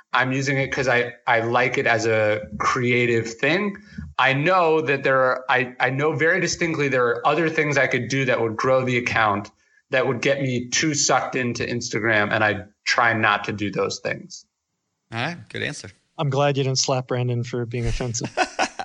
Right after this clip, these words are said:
Speaker 2: No, 'cause I, I mean,
Speaker 3: that,
Speaker 2: I,
Speaker 3: that's
Speaker 2: I,
Speaker 3: just natural.
Speaker 2: I know people ask the question. You even address it in Ego's Enemy. Is like
Speaker 1: Yeah.
Speaker 2: the very fact that you're writing a book and going on, you, you did a book tour, you go on podcasts. Like,
Speaker 1: Yeah.
Speaker 2: is that ego? Is it, you know, are you just,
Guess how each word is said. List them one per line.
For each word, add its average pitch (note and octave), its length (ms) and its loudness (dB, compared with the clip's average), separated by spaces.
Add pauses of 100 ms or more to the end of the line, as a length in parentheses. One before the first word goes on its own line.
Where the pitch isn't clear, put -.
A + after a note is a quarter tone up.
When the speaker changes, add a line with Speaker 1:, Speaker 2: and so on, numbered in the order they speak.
(800)
Speaker 2:
No, C#4+ 140 4
'cause - 120 4
I, A3 320 4
I A#3 40 2
mean, A3+ 160 0 (120)
Speaker 3:
that, A3 100 4
Speaker 2:
I, A3 100 6
Speaker 3:
that's G#3+ 200 4
Speaker 2:
I, F#3 40 2
Speaker 3:
just F3 220 -2
natural. C#3+ 480 0 (220)
Speaker 2:
I G3+ 80 4
know A#3 160 4
people G#3+ 240 4
ask G3 140 4
the G#3 80 4
question. G#3+ 320 2
You E3 100 6
even F3+ 160 2
address C#3+ 340 4
it B2 120 2
in D#3 140 4
Ego's C3+ 300 2
Enemy. D#3 280 2
Is A2+ 100 0
like B2 300 2
Speaker 1:
Yeah. F3+ 220 2
Speaker 2:
the C#3+ 100 2
very F3+ 200 4
fact F3+ 260 2
that D#3+ 60 2
you're D#3 140 2
writing D#3 180 4
a B2 60 2
book E3+ 240 0
and B2+ 80 0
going C#3 220 2
on, A#2+ 100 -4
you, C3 200 0
you A#2+ 180 -4
did C3 180 2
a D3 40 0
book G3 260 -2
tour, B2 260 2
you A2+ 140 2
go D3 100 2
on C#3+ 140 0
podcasts. D3 520 0
Like, A#2+ 140 0
Speaker 1:
Yeah. F3 120 2
Speaker 2:
is C#3+ 100 0
that D3+ 200 2
ego? E3 360 0
Is A2+ 100 0
it, A#2 120 0
you C3+ 140 0
know, D3 80 2
are C#3 80 4
you C3+ 140 2
just, C3+ 220 -2